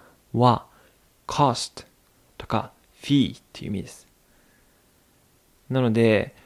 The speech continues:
えーっと、ミッキーがメインにお金を使っている、例えば食費、food costとか、光熱費、utility cost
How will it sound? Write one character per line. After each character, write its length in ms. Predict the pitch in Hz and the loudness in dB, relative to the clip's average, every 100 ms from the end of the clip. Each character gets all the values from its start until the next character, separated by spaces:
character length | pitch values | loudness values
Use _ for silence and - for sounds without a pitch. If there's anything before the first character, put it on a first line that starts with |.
| _ - | _ -2
え 580 | 110 110 110 107 101 95 | 0 2 0 -2 -4 -6
ー 20 | |
っ 20 | |
と、 360 | - 104 101 104 | -4 -2 0 0
ミ 160 | 127 | -2
ッ 40 | - | -2
キ 120 | - 110 | -2 2
ー 20 | |
が 100 | 107 | 4
メ 200 | 110 151 | 6 6
イ 140 | 170 | 6
ン 120 | 123 | 4
に 120 | 110 - | 2 0
お 100 | - | -2
金 200 | 104 104 | -2 -2
を 100 | 104 | -4
使 200 | - - | -8 -10
っ 80 | 110 | -10
て 220 | _ 107 | _ -4
い 140 | 110 | 0
る、 260 | 113 147 - _ _ _ | 2 2 2 _ _ _
例 60 | - | -16
え 20 | |
ば 40 | - | -10
食 380 | - 123 - 117 | 0 0 0 -6
費、 280 | - - _ _ _ _ _ - | -6 -12 _ _ _ _ _ -16
food 500 | - 131 135 139 - | -2 4 4 4 -2
cost 560 | 110 - - - - _ _ _ _ | -4 -4 -8 -18 -20 _ _ _ _
と 80 | - | -20
か、 460 | - 123 110 - - _ _ _ _ _ | -4 0 0 -2 -14 _ _ _ _ _
光 220 | - 123 123 | -2 4 4
熱 200 | 117 - | 2 -4
費、 160 | - - _ _ _ | -14 -16 _ _ _
utility 580 | 113 113 113 127 - - | 2 2 2 -2 -2 -6
cost 500 | - 55 - - - | -6 -8 -8 -16 -20